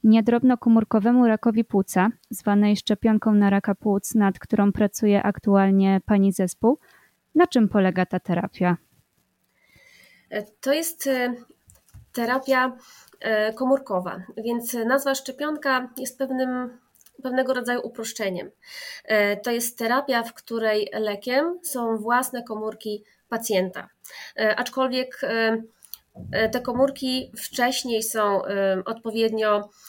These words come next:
Speaker 2: modyfikowane w laboratorium, zanim zostaną podane, e, choremu. Jest to terapia personalizowana, dlatego że jest to terapia, można powiedzieć, szyta na miarę, tak? Dla każdego pacjenta trochę inne komórki będą przygotowywane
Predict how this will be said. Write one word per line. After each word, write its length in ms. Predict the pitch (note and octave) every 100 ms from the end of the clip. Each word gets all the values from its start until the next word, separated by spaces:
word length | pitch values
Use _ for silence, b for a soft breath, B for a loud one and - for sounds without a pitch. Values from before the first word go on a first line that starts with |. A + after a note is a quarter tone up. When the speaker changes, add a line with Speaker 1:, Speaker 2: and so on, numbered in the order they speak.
| B A3+
Speaker 2:
modyfikowane 720 | A3+ A3+ G#3 G#3 A3 A3+ A3
w 40 |
laboratorium, 760 | G#3+ G3+ G#3+ G3 A3 C#4+ D4+ A#3
zanim 320 | A#3+ C4 C4+
zostaną 380 | G#3+ - G#3+ G#3
podane, 440 | G3+ F#3+ F#3 F#3+ B B B
e, 200 | F#3+ F#3+
choremu. 440 | F#3+ F#3+ F3+ F3 E3+ _ _ b b -
Jest 140 | A3+
to 60 | B3
terapia 420 | B3+ B3 A#3+ A3+
personalizowana, 840 | A#3+ - A#3 A3 G#3+ G3 G3+ C#4
dlatego 580 | C4+ A3+ B3+ B3 B3+ B3+ B3+ b b b b - -
że 200 | B3 C4
jest 160 | C4
to 60 | C4
terapia, 400 | B3 A#3+ A#3+ A#3+
można 160 | A#3
powiedzieć, 200 | A3+ A3+
szyta 200 | - A#3+
na 120 | A3+ G#3+
miarę, 360 | G3 F3+ -
tak? 160 | G3 A3
Dla 120 | A3
każdego 400 | A3 G#3 B3+ A#3+
pacjenta 600 | A3 G3+ B3 C4+ C4+ C#4 C#4 B B B -
trochę 260 | A#3+ A#3+
inne 360 | - C4+ C4+ A3+
komórki 440 | A3 G#3+ G3 G#3
będą 220 | F#3+ G3
przygotowywane 920 | F#3+ G#3 G3 F#3+ F#3+ F#3+ F3+ F#3 A3